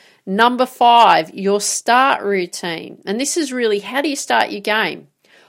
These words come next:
What, what are the words that you use that you say to yourself?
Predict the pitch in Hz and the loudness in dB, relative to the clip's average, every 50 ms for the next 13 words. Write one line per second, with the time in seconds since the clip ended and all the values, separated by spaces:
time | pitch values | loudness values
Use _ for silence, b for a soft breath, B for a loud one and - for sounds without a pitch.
0 | b b b 202 208 226 240 262 240 185 - - 208 208 240 254 269 262 254 233 | b b b -6 0 4 4 6 4 4 0 -8 -6 -2 -2 0 0 -2 -2 -4
1 | 220 226 233 233 240 240 226 233 - - 208 - - 190 190 180 180 165 160 160 | -2 0 0 2 2 0 -2 -4 -6 -4 -6 -6 -6 -10 -10 -8 -6 -6 -8 -8
2 | - - - - 180 - - 185 175 170 170 170 - - 165 156 - - - - | -10 -12 -12 -10 -10 -6 -4 -2 -2 -2 -4 -8 -12 -12 -12 -10 -10 -10 -10 -10
3 | - - _ - _ _ | -12 -14 _ -20 _ _